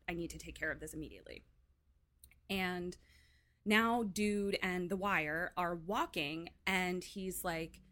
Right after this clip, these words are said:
um, "Where did you hear this from?" And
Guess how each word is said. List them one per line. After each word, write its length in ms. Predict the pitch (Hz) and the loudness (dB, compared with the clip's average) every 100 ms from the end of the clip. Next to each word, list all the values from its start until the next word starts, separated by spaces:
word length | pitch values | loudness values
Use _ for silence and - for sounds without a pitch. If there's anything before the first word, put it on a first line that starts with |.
| - - _ - | -20 -20 _ 0
um, 460 | 175 160 143 147 - | 0 0 -2 -6 -4
"Where 160 | 175 208 | 2 4
did 160 | 226 208 | 4 0
you 80 | |
hear 200 | 196 202 | 0 2
this 180 | 185 180 | 2 0
from?" 360 | - 131 143 175 - _ _ - | -2 -6 -8 -12 -18 _ _ 2
And 600 | 190 180 175 170 170 | 4 6 2 0 -4